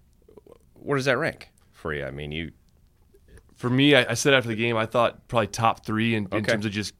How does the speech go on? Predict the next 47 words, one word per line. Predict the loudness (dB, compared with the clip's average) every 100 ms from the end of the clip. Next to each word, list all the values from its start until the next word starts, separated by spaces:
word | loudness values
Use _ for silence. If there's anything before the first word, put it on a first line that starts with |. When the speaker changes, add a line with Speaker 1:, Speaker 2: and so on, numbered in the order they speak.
| -12
Speaker 2:
crazy | -2 0 0 0
games | 0 0 -2
that |
I've | -2 -2
been | 0 -4
a |
part | -4 -2 2
of. | 2 2
Speaker 1:
Mm-hmm. | -4 -4
Speaker 2:
Um, | -2 -2 -4 -6 -12 _ _ -8
you | -6
know, |
the | -4
Bethany | 0 0 0 -2 -2 -2 -2 -6 _
final | -8 0 2 4 2
last | 0 -2 -2
year | -2 0
was | 0 0
up | 0 0
there. | 2 4 4 2 -4 -20 -20 _
Um, | -2 0 0 0 -4 -8 -14 _ _ _
you | -6
know, | -2
we | 0
had |
a | -2
Scholastica | -4 -4 -4 -6 -6
game, | -4 -2 -2 -4 -6 -12 _ _
man, | -6 -4 -4
back, | -4 -6 -6
I | -10
was | -6
talking | -4 -4
to | -4
Ben | -4 -4
Casper | -2 -2 -2 -4
about | -6 -6
this. | -6 0
Speaker 1:
The |
Speaker 2:
Our, | 2
Speaker 1:
overtime | 2 2 2
Speaker 2:
our | 2
Speaker 1:
goal | 2
in | 2
the | 2
Speaker 2:
athletic |
Speaker 1:
rainstorm. | 0 0 -2 -4 -4